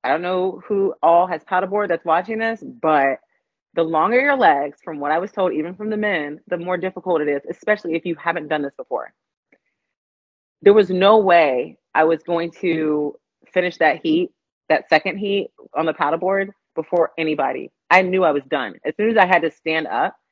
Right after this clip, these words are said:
and then try to paddle against the waves, and, like, I don't really have, like, I'm not a balance girl,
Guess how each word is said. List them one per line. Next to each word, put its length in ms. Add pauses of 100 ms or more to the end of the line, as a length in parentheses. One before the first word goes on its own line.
(300)
and 200
then 160
try 140
to 80
paddle 340
against 360
the 100
waves, 420 (440)
and, 400 (100)
like, 180
I 80
don't 200
really 180
have, 280
like, 280
I'm 80
not 120
a 60
balance 480
girl, 520